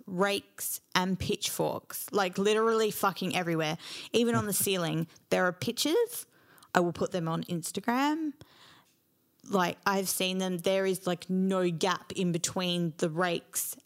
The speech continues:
Speaker 1: and pitchforks on her ceiling. And, like, it's just everywhere.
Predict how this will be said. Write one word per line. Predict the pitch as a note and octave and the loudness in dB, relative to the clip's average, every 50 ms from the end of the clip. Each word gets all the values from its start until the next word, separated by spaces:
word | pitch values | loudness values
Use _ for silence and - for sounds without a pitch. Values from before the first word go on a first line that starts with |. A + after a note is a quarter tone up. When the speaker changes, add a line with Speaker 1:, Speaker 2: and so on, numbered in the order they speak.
| - - | -2 0
Speaker 1:
and | F3 E3 E3 E3 E3 D#3 - - | 0 2 2 0 0 -2 -4 -4
pitchforks | - F3+ E3+ D#3+ - - - - F3 E3 E3 - - - - - | -2 -2 -2 -2 -2 -4 0 0 2 2 0 0 -4 -6 -4 -2
on | - F3 E3+ | -2 0 0
her | D#3+ D#3 E3+ | 2 0 0
ceiling. | D#3+ - - F3 E3+ E3 D#3+ D#3+ D#3+ D#3+ - | 0 0 -2 -2 0 0 0 0 -2 -2 -2
And, | - E3+ E3 D3 | -2 -2 -2 -2
like, | F#3 F3+ - - | -2 -2 -2 0
it's | F#3+ G3+ G3 - - | -2 -2 0 -2 -2
just | - G3+ F3 - - - - - - - - - | -2 -2 -2 -2 -6 -12 -20 -20 -20 -20 -8 -2
everywhere. | - G#3 G3+ E3 - - F#3 F#3 E3 D#3+ E3 D#3 D#3 D3+ | 0 0 0 0 -2 -2 -2 -2 0 0 -2 -2 -2 -4